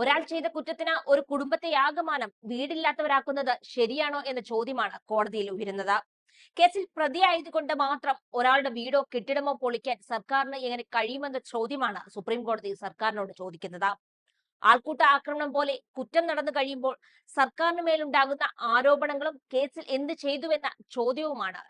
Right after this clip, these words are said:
രാഷ്ട്രീയ പ്രേരിതമായ ഇത്തരം ഇടിച്ച പൊളിക്കലുകളിലേക്ക് കാര്യങ്ങൾ എത്തിക്കുന്നത്. തൽക്കാലം നാട്ടുകാരുടെ വായടപ്പിച്ച് ക്രൂരമായ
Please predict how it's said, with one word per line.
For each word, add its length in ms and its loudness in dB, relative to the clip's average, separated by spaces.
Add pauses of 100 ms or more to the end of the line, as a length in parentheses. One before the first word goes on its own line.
(100)
രാഷ്ട്രീയ 460 -2
പ്രേരിതമായ 480 0 (180)
ഇത്തരം 260 -4 (240)
ഇടിച്ച 320 -8 (260)
പൊളിക്കലുകളിലേക്ക് 800 -4 (100)
കാര്യങ്ങൾ 360 -4
എത്തിക്കുന്നത്. 400 -4 (720)
തൽക്കാലം 340 2 (100)
നാട്ടുകാരുടെ 560 2 (100)
വായടപ്പിച്ച് 600 2 (220)
ക്രൂരമായ 500 2